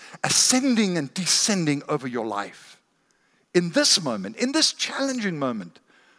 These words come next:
of the nations of the world. I,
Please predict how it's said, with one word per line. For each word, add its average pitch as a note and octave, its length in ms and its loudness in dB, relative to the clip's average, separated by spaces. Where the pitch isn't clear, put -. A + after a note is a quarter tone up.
of C3+ 160 -10
the C#3+ 80 -2
nations B2+ 440 0
of - 140 -8
the G#2+ 80 -6
world. G2 420 -8
I, A2 460 -8